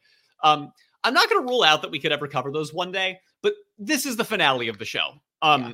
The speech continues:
Speaker 1: and I, I wanna make sure that people aren't necessarily sitting there waiting for the podcast to continue because,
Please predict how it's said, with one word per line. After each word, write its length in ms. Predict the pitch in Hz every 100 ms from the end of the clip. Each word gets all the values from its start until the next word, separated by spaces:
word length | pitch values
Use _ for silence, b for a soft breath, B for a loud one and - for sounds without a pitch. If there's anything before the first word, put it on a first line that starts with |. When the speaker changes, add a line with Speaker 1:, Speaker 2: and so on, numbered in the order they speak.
| -
Speaker 1:
and 100 | 202
I, 40 | 185 196
I 20 |
wanna 200 | 208 220
make 180 | 202 185
sure 100 | 175
that 120 | 156
people 260 | 143 143 139
aren't 100 | 135
necessarily 480 | 135 139 151 139 131
sitting 240 | 160 151
there 140 | 131
waiting 280 | 123 127 131
for 120 | 113
the 80 | 117
podcast 500 | 120 107 104 117 110 -
to 40 |
continue 460 | 123 117 110 107 107
because, 400 | 120 139 123